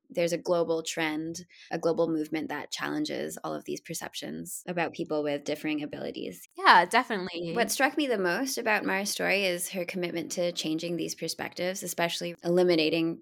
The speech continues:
Speaker 1: prevailing biases towards people with Down syndrome. In the article, she's quoted as saying,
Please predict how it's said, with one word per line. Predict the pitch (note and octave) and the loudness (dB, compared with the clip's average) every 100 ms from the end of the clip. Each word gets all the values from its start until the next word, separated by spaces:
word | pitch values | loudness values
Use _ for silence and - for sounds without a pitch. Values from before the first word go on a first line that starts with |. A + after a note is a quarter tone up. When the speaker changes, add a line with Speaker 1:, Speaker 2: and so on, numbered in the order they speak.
| _ | _
Speaker 1:
prevailing | - F#3 F3+ F3 E3 D#3+ | -4 4 6 6 6 4
biases | D3 C#3+ D#3+ D#3 | 2 0 0 -4
towards | - D3+ D3+ | -4 -2 -4
people | - D#3 D#3 | -4 -6 -4
with | B2+ C#3 - | -4 -6 -6
Down | B2 C3+ | -6 -6
syndrome. | - - - - F2+ - _ | -6 -6 -6 -6 -8 -10 _
In | - F#3 | -2 2
the | - | 6
article, | F#3+ F#3+ G3 F#3 | 4 4 0 0
she's | F3+ F#3 F3 | 0 -2 -4
quoted | - F3 F3 | -6 -4 -4
as | D#3+ E3 - | -4 -6 -6
saying, | F3+ E3+ E3+ E3 E3 E3 | -4 -2 -2 -2 -4 -6